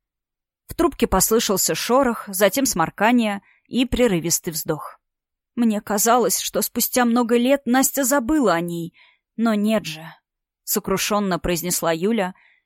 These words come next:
и рассказала Матвею о том, какой план разработала её сестра, чтобы познакомиться с ним.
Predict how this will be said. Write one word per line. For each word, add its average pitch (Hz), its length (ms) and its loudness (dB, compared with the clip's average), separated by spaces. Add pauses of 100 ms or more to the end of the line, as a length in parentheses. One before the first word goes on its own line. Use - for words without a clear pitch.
(160)
и 311 140 2
рассказала 226 500 4
Матвею 196 500 2
о 165 60 4
том, 233 460 0
какой 254 340 0
план 185 340 2
разработала 180 640 2
её 170 220 -4
сестра, 185 500 -2 (280)
чтобы 185 360 0
познакомиться 165 760 -2
с - 120 -4
ним. 151 240 -4